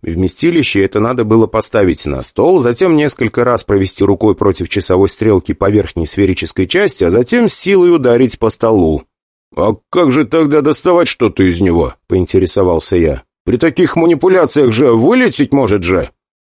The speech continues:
«Вообще-то», — усмехнулся Гвельф,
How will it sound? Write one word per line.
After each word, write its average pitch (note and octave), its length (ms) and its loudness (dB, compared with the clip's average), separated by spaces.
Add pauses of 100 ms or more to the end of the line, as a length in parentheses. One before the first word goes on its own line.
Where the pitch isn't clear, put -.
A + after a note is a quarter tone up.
(280)
«Вообще-то», — A#2+ 960 0 (120)
усмехнулся G2 680 0
Гвельф, F2 420 0